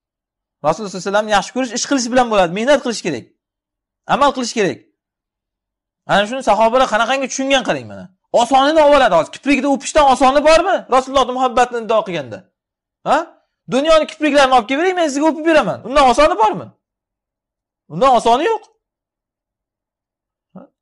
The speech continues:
Odam Rasululloh sallallohu alayhi vasallam yaxshi ko'rishligi u amal bilan ko'rinadi. U kishini himoya qilish bilan, jonini, molini, oilasini u kishini yo'lida tikish bilan ko'rinadi. Osonini tanlab oladi, keyin bir narsa desangiz,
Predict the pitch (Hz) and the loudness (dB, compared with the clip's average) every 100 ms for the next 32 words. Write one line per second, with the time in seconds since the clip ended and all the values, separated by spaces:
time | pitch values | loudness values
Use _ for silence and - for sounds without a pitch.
0 | _ _ - 110 143 233 214 269 170 160 | _ _ -14 -4 0 0 0 -6 -6 -6
1 | 170 175 160 - 165 147 160 214 254 254 | -6 -2 -4 -4 -10 -10 -8 0 0 0
2 | _ _ - - - 131 233 320 339 285 | _ _ -20 -16 -8 0 0 2 0 0
3 | 277 269 233 240 - - - 240 151 147 | -2 0 0 -2 -18 -18 -10 -10 -6 0
4 | 247 285 285 - 240 240 - _ _ 147 | 0 0 -8 -2 0 0 -4 _ _ 0
5 | 190 202 269 269 165 208 233 262 294 196 | 2 2 2 0 0 2 2 2 2 4
6 | 220 233 240 285 302 247 - _ - 185 | 4 4 0 -2 -4 -4 -10 _ -18 -14
7 | - 254 214 226 262 - - 294 311 277 | -8 -2 2 2 2 -2 -10 0 0 2
8 | 247 196 165 226 _ _ _ - 208 240 | -2 -2 -4 -6 _ _ _ 0 2 4
9 | 254 302 269 247 262 262 294 294 285 190 | 2 0 2 2 4 2 2 0 -6 -2
10 | 254 285 277 240 339 | 0 2 0 -4 -4